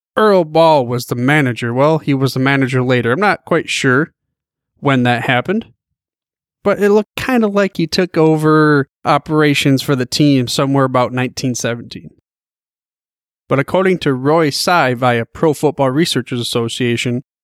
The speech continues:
around about nineteen eighteen, nineteen nineteen or so, that's when they decided to start upgrading the schedule. Mind you not, this is all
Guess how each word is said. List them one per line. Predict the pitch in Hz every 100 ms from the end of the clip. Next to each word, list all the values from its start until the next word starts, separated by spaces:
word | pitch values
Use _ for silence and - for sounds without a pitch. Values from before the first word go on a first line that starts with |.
| _ _
around | - 160 165
about | 160 160 147
nineteen | 151 156 - 156 151
eighteen, | 151 - 151
nineteen | 139 143 - 156 156 156 151 _
nineteen | 143 151 139 160 151
or | 147
so, | - 147 139 165 _ _ _
that's | - 139 156
when |
they | 135
decided | 120 123 139 127
to | 120
start | - 117 -
upgrading | 160 139 - 143 135 123
the |
schedule. | 120 - 120 113 104 - _ _
Mind | 160 170 170 156
you | 139
not, | 185 123 - _
this | - 156
is | 151
all | 143 135 127 113